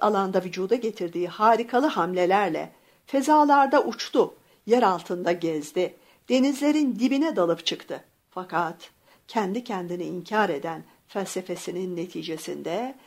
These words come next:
kazandığı zafer onu hüsrana ve sonunda da nedamete benzer bir geri dönme ihtiyacına götürür gibi oldu. Neticede de Batı dünyası tek istikamette yürümenin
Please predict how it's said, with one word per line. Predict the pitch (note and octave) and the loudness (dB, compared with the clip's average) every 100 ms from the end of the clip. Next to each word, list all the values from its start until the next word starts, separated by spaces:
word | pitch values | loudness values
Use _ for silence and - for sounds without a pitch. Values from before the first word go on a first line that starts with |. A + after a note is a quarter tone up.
| - - | -20 -20
kazandığı | - G3+ G3+ F#3 F3+ F3+ E3 | -2 0 2 0 -2 -4 -4
zafer | F#3 E3+ G3+ A#3 D4 - _ _ _ - | -2 0 2 0 0 -8 _ _ _ -8
onu | G3 F#3 G#3+ F4 - _ - | -4 -2 -2 -4 -8 _ -12
hüsrana | G#3+ - A#3 G#3+ G#3 F3+ - _ _ _ | -10 0 2 2 2 0 -2 _ _ _
ve | C4 E4 | 2 2
sonunda | - - A#3 B3 B3+ D#4+ | -2 2 2 2 2 4
da | F3+ E3 - _ - | 4 0 -4 _ 0
nedamete | B3 C4+ C#4+ C#4+ C4+ D4 D#4+ | 2 6 6 6 2 2 2
benzer | G#3+ F3+ E3+ A3 A3+ G3 | 2 0 0 0 0 -4
bir | A3 G#3+ - _ _ | -4 -6 -10 _ _
geri | F#3 A#3+ B3 | -2 0 4
dönme | G3+ G3+ G3+ C4 | 4 4 0 -2
ihtiyacına | F3 - F#3+ F3 F3+ F#3 F#3+ | -4 -6 -6 -6 -8 -8 -8
götürür | F3 D#3+ - F3+ E3+ | -8 -8 -6 -8 -8
gibi | E3 D#3 | -10 -8
oldu. | C#3+ D3 C#3+ D3+ - _ _ _ _ _ _ _ _ _ - - - - | -8 -8 -8 -12 -12 _ _ _ _ _ _ _ _ _ -20 -20 -16 2
Neticede | D4+ E4 D#4 E4 E4+ G#4+ | 2 6 6 6 6 6
de | F#3 G3 D4 _ - | 6 2 -4 _ -2
Batı | - G4 | 4 4
dünyası | - D#3+ F3+ E3+ D#3+ A3 D4 F4+ - _ _ | 4 -2 0 -2 -2 0 0 0 -10 _ _
tek | A4 A4 - | 2 2 -4
istikamette | G3+ - A#3+ G#3+ G3 F#3+ F#3+ A3+ | -12 -8 -4 0 2 0 0 0
yürümenin | F3 F3 F#3 F3 E3 G#3+ C4 | 0 0 2 2 -4 -8 -10